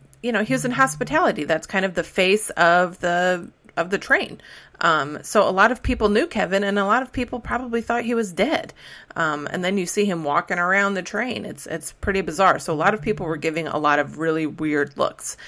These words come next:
Um, then we go to the scene where Wilford, b-, between there at some point, Wilford and Alex were having a little bit of a talk,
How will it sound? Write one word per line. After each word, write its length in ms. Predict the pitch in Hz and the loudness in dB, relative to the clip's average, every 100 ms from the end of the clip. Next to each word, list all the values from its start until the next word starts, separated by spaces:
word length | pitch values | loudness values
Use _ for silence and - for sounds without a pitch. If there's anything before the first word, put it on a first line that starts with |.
| - - - | -20 -8 -2
Um, 400 | 147 127 - 180 - - _ 143 131 - - - _ _ - - | -2 -2 -8 -12 -16 -20 _ -12 -12 -12 -20 -20 _ _ -20 2
then 220 | 202 233 | 4 4
we 120 | 240 | 0
go 380 | 214 170 165 165 | 2 4 4 2
to 560 | 156 - 160 151 147 147 - - - - | -2 -6 -2 0 -2 -4 -12 -20 -20 -8
the 100 | 165 | -6
scene 520 | - 165 156 156 - | -4 -4 -4 -6 -4
where 500 | 156 147 143 147 147 - | 0 2 4 4 2 -2
Wilford, 720 | 156 185 185 190 180 160 - | 0 2 2 4 4 2 -6
b-, 120 | - | -10
between 500 | - 190 - 240 220 | -6 -6 -2 2 2
there 240 | 170 147 151 | 2 2 2
at 100 | - | 0
some 180 | 160 151 | -6 -4
point, 280 | 160 147 | -4 -2
Wilford 340 | 139 190 190 165 | 0 0 0 0
and 120 | 147 | 0
Alex 400 | 143 143 143 - | 2 2 0 -4
were 80 | 165 | -2
having 260 | 147 147 | 0 0
a 60 | 143 | -2
little 200 | 143 139 | -2 0
bit 120 | 143 | -2
of 100 | 139 | -2
a 60 | 131 | -6
talk, 460 | - 139 127 143 | -2 0 0 -2